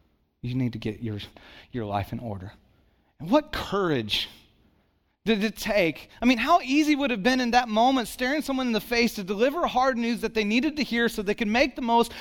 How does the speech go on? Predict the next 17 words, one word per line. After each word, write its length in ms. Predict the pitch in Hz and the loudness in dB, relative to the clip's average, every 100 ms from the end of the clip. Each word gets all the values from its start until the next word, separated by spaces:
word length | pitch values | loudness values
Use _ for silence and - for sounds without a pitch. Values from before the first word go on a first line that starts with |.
| - | -2
of 100 | 202 | 0
the 80 | 214 | 2
last 320 | 214 277 - | 2 2 2
moments 320 | 262 254 254 | 2 2 0
of 80 | 240 | -2
their 140 | 220 202 | -2 0
life? 240 | 202 202 | 2 2
But 80 | 226 | 0
how 420 | 180 - 294 370 | -2 -2 4 4
much 280 | 359 320 - | 4 0 -2
easier 560 | - 294 370 285 277 240 | 0 2 4 2 2 2
would 160 | 226 | 2
it 60 | 240 | 0
have 120 | 196 | 0
been 260 | 254 233 180 | 0 0 -2
just 460 | 349 294 - - | 0 -2 -2 -4
simply 540 | 311 359 277 277 233 | -2 0 0 2 2